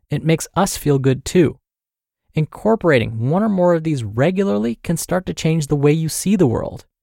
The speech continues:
which in turn may change how you think about the world. And likely, you'll start to see things in a more positive light, which may then change your self-talk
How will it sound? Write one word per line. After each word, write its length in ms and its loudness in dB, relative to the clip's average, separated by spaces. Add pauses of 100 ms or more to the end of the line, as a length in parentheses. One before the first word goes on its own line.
(140)
which 160 -2
in 100 0
turn 380 2 (480)
may 120 2
change 280 2
how 40 4
you 200 2
think 340 0
about 260 0
the 80 -4
world. 360 -8 (440)
And 140 0
likely, 420 0 (400)
you'll 80 -6
start 360 -4
to 80 -4
see 240 -2
things 420 0 (320)
in 100 0
a 60 0
more 180 -2
positive 640 -2
light, 320 -4 (460)
which 220 -4
may 120 2
then 320 2
change 560 2 (300)
your 140 -2
self-talk 600 -4